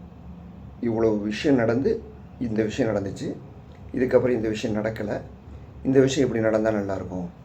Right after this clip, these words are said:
அப்படிங்கிற விஷயத்த பேசி ஒரு பிளான் பண்ணுவோம்ல, அந்த மாதிரி உட்காந்து பேசுங்க பிரேயரில் அப்படின்னு சொல்றாரு. நாலாவது பாயிண்ட் அவர் சொல்ல வர்றது, "Prayer is the key for love others."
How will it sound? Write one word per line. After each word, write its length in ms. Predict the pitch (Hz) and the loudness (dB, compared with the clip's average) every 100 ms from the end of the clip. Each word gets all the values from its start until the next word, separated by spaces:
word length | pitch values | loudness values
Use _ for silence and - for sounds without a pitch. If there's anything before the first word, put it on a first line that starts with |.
| - - - - - | -18 -18 -18 -6 0
அப்படிங்கிற 600 | 110 127 143 139 123 117 | 2 4 6 6 6 4
விஷயத்த 300 | - 120 - | 0 -2 -2
பேசி 460 | - 107 107 107 | 0 0 0 0
ஒரு 240 | 104 92 90 | 0 0 2
பிளான் 280 | 110 110 110 | 4 4 4
பண்ணுவோம்ல, 340 | 101 90 82 92 - - - - - - | 0 0 -2 -6 -10 -18 -18 -18 -10 -4
அந்த 200 | 110 117 | 2 4
மாதிரி 240 | 147 170 | 6 4
உட்காந்து 340 | - 135 127 107 | 4 4 4 2
பேசுங்க 440 | 104 117 - 104 | 2 2 0 -2
பிரேயரில் 640 | 92 90 90 85 - 80 78 - - - - - - - - - - | -2 -2 -2 -4 -6 -10 -10 -12 -14 -16 -16 -18 -18 -18 -18 -20 -4
அப்படின்னு 320 | 107 95 101 | -2 0 -2
சொல்றாரு. 420 | 113 98 90 82 - - - - - - - - - - - - - | -4 -4 -4 -6 -8 -14 -18 -20 -20 -20 -20 -20 -18 -18 -18 -12 0
நாலாவது 340 | 101 104 107 | 4 6 6
பாயிண்ட் 280 | - 98 90 | 2 0 0
அவர் 140 | 92 | 0
சொல்ல 220 | 92 95 95 | 0 -2 0
வர்றது, 440 | 95 90 107 - - - - - - - - - - - - - - | -2 -4 -4 -6 -10 -18 -18 -18 -18 -18 -18 -18 -18 -20 -20 -18 0
"Prayer 500 | 127 135 147 135 113 | 6 10 10 8 4
is 180 | - - | -2 -2
the 180 | 170 247 - - - - - - | -2 -2 -8 -16 -20 -20 -18 -4
key 220 | 175 170 | 0 0
for 300 | 170 123 120 - - - 107 | 0 0 0 -2 -14 -12 -4
love 400 | 110 120 - 101 | 0 2 2 2
others." 200 | 101 | 2